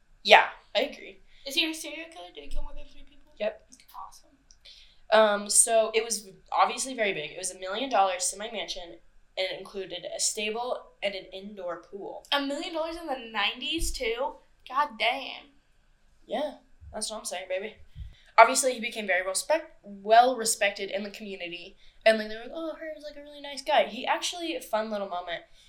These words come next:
Speaker 1: he was interviewed by Wish T V about a dead raccoon, um, because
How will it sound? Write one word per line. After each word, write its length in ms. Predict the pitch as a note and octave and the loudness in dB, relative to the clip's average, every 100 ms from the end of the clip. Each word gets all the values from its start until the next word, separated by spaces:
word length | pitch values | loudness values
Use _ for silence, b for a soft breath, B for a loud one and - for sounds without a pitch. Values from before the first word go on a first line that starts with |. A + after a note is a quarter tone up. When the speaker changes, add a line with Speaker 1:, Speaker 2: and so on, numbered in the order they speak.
| b b | b b
Speaker 1:
he 200 | - B3+ | -4 0
was 200 | A#3+ A3+ | 2 4
interviewed 500 | A3+ C#4+ E4 F4 F4 | 4 4 4 -2 0
by 140 | B3+ | 0
Wish 220 | G#3+ G#3 | 0 -2
T 140 | - G#3+ | -4 -6
V 360 | D#3 E3 - - - - - - - | -8 -8 -10 -16 -20 -20 -20 -20 4
about 200 | G#3 G#3 | 6 6
a 80 | G#3 | 4
dead 220 | G3+ G3 | 0 0
raccoon, 720 | G3 E3 - E3+ A#3 C4+ - - - _ _ _ _ - | 0 -2 -4 -10 -10 -12 -16 -20 -20 _ _ _ _ 10
um, 540 | G#3+ G#3 F3+ E3 - | 10 10 4 -2 -6
because 440 | C4 C4+ C#4+ C4 | -4 2 2 2